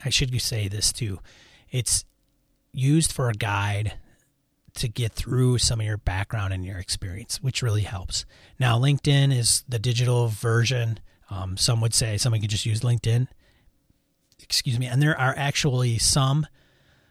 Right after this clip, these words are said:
um, applicant tracking systems that will accept LinkedIn as your resume. So you would submit your LinkedIn profile,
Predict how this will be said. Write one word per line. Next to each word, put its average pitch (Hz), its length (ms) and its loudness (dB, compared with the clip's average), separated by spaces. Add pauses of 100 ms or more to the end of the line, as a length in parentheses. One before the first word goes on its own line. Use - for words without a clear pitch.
(160)
um, 113 160 -4
applicant 123 480 -2
tracking 170 380 -2
systems 117 520 -2
that 120 200 -2
will 120 160 2
accept 127 580 0
LinkedIn 123 640 0
as 120 300 2
your 107 120 0
resume. 101 420 -4 (340)
So - 140 -6
you 107 100 0
would 107 140 0
submit 113 400 0 (420)
your - 100 -18
LinkedIn 120 460 -2
profile, 98 640 -2